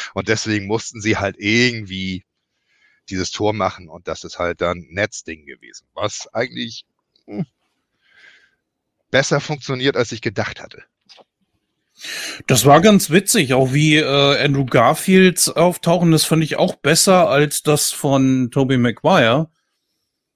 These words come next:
Speaker 2: Was? Ich bra-, ihr bra-, ihr braucht einen, äh, Beweis, dass ich Spider-Man bin? Ja, okay, er hängt sich da an die Decke. Nee, ich will noch was anderes sehen, ne? Doch,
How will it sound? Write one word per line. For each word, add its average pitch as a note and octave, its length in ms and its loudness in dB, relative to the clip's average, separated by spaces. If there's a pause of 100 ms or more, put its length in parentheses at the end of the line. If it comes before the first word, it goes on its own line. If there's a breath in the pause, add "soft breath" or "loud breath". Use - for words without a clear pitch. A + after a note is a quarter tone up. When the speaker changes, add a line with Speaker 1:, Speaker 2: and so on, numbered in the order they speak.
(340)
Speaker 2:
Was? F3 200 4
Ich C3 200 -4
bra-, B2+ 200 0
ihr B2+ 100 -2
bra-, B2+ 140 -2
ihr C3+ 100 2
braucht D3 300 2
einen, D3 300 4
äh, C#3 340 2
Beweis, C3 460 2
dass E3 180 -4
ich C#3 120 -8
Spider-Man A#3 560 2
bin? A#3 200 4
Ja, E3+ 240 4
okay, D#3 400 2
er C3 140 2
hängt D#3 200 2
sich C#3+ 120 -6
da C#3 120 2
an B2+ 100 0
die A#2+ 100 0
Decke. G3+ 280 0 (320 loud breath)
Nee, C4 280 4
ich A3 160 -4
will A3+ 80 4
noch G#3 120 4
was F3 160 0
anderes C3+ 300 2
sehen, A#2 120 2
ne? E3 120 4
Doch, C3 160 2